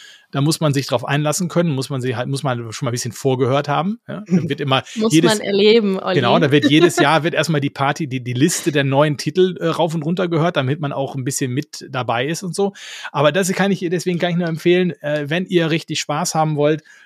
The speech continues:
Speaker 1: das sind so feste Termine bei mir, da kann man wirklich schön mit den Freunden oder Freundinnen oder wie auch immer oder gemixt und wie man das gerne möchte, schön feiern gehen und, äh, sich so ein bisschen eben dieses Gefühl der Party und so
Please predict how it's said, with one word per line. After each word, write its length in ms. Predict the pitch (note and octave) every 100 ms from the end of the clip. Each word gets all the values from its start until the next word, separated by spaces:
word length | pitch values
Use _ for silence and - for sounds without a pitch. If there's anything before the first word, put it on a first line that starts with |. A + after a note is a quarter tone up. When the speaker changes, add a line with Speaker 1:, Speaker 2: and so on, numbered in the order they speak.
| -
Speaker 1:
das 180 | - C3+
sind 180 | F3+ D#3
so 160 | D3+ C#3+
feste 400 | - D#3+ - D#3+
Termine 480 | C3+ A#2+ D#3 E3+
bei 120 | C#3 C#3
mir, 440 | C#3 C#3+ C#3 -
da 320 | B2+ B2 C3
kann 180 | C3 C3
man 380 | B2+ B2+ B2 A#2+
wirklich 300 | B2 B2 A#2
schön 200 | C#3 B2
mit 140 | A#2+
den 120 | A#2 A2+
Freunden 500 | - C#3+ D3 B2+ A#2
oder 180 | A2+
Freundinnen 640 | A2+ - C3 B2+ A#2+ C3 B2
oder 220 | A2+ A#2
wie 100 | B2
auch 80 | A#2
immer 220 | D3+ C3
oder 180 | A#2 A2+
gemixt 480 | B2+ C#3+ - - C3
und 160 | A#2 C3
wie 100 | F3
man 120 | D#3
das 120 | C3
gerne 220 | C#3 B2+
möchte, 340 | A#2+ C3+ - A#2+ - - - -
schön 240 | - D#3 D3+
feiern 400 | - C3 C#3 C3+
gehen 340 | A#2 A#2 A#2+ -
und, 440 | B2+ A2+ G#2+ -
äh, 460 | B2 A#2 A#2+ A#2+ C3
sich 220 | B2+ -
so 80 | B2+
ein 80 | G#2+
bisschen 320 | B2+ C3+ A2+
eben 260 | B2 A#2
dieses 380 | A2 D#3 D3+ -
Gefühl 420 | B2 - D#3 D#3
der 240 | C3+ B2 A#2+
Party 640 | - C3+ D#3+ - D3+ C3
und 160 | B2+ B2+
so 220 | C#3